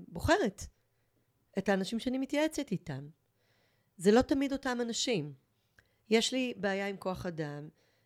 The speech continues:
יש לי מאסטרמיינד מסוים, יש לי בעיה עסקית, יש לי מאסטרמיינד אחר. יש לי היום בבוקר,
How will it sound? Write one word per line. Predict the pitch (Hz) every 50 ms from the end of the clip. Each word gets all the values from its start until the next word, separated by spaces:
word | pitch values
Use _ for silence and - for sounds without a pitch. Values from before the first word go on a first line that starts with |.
| _ _ 190
יש | 185 185 - -
לי | 220 208
מאסטרמיינד | 202 220 220 - - - 233 214 214 214 214 208 214 208 190 - _ _ _ _ _ _ -
מסוים, | 202 214 - - 269 294 311 302 214 151 147 151 135 - _ _ _ _ _ _ -
יש | 190 -
לי | 226 208
בעיה | 196 202 190 196
עסקית, | 202 190 - - - - 160 160 156
יש | 160 -
לי | 185
מאסטרמיינד | 185 185 190 185 - - 214 208 214 220 220 214
אחר. | 233 220 - 294 269 220 165 160 - - - - - - _ _ -
יש | 208 220 214 - -
לי | 240
היום | 233 247 277 294 269
בבוקר, | 262 247 277 277 262 - 220